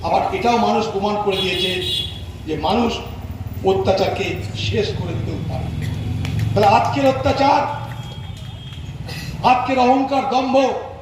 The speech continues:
আগামী দিনে সমাপ্তি হবে। বাংলার মুখ্যমন্ত্রী কেন জানি না তিনি এরকম স্বপ্ন কেন দেখছেন যে পশ্চিমবঙ্গ বাংলাদেশ করার ইচ্ছা আছে আপনাদের?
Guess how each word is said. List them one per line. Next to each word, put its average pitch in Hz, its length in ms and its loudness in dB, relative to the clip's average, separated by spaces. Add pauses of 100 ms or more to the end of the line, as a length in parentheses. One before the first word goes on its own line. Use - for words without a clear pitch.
(880)
আগামী 214 320 2
দিনে 202 200 0
সমাপ্তি 190 560 -4
হবে। 165 200 -4 (640)
বাংলার 277 460 4
মুখ্যমন্ত্রী 294 540 -4
কেন 269 260 0
জানি 302 200 2
না 202 100 -2 (880)
তিনি 262 240 2 (120)
এরকম 262 380 4
স্বপ্ন - 560 0
কেন 254 220 0
দেখছেন 277 420 2 (840)
যে 226 160 4
পশ্চিমবঙ্গ 240 680 2
বাংলাদেশ 202 540 2
করার 233 260 -4
ইচ্ছা 233 280 -4
আছে 247 140 -2
আপনাদের? 233 380 -4